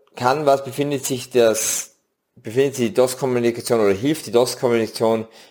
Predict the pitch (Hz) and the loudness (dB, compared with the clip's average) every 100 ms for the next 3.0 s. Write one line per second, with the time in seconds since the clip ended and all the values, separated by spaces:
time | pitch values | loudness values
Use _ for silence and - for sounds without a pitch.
0 | _ 110 110 - 101 - 113 113 110 98 | _ -4 -2 0 -2 -2 -4 0 0 0
1 | 98 101 107 - 98 73 58 - - _ | -2 -2 -2 -2 -2 -2 -2 -4 -14 _
2 | _ _ 101 80 110 117 - 110 - - | _ _ -8 -2 0 0 2 2 0 -10